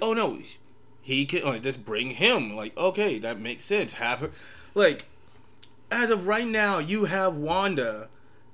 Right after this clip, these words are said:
basically causing havoc. At no point, like, White Vision is not gonna show up and be like, mm,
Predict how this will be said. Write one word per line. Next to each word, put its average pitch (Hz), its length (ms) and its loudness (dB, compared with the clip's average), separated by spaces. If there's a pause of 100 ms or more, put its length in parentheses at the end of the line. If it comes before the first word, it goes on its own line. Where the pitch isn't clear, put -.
(200)
basically 180 600 2
causing 214 480 0
havoc. 185 360 2
At 139 200 4
no 175 200 2
point, 175 400 -2 (540)
like, 131 180 0
White 117 340 -2
Vision 190 300 2
is 165 120 -4
not 165 160 0
gonna 170 120 -2
show 175 200 0
up 175 100 0
and 160 80 -6
be 160 100 0
like, 151 220 -2
mm, 156 220 -8